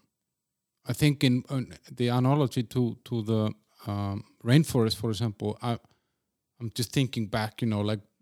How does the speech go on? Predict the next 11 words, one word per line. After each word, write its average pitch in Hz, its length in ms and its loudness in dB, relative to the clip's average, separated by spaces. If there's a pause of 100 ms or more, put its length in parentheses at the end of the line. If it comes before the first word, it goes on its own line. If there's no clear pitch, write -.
(180)
when 107 120 -8
I 131 140 4
was 135 140 2
starting 113 280 0
my 117 200 0
career, 104 420 -2
like, 101 220 -8
twenty-five 120 500 0
years 110 180 2
ago, 104 380 -4 (1000)
uh, 95 300 -4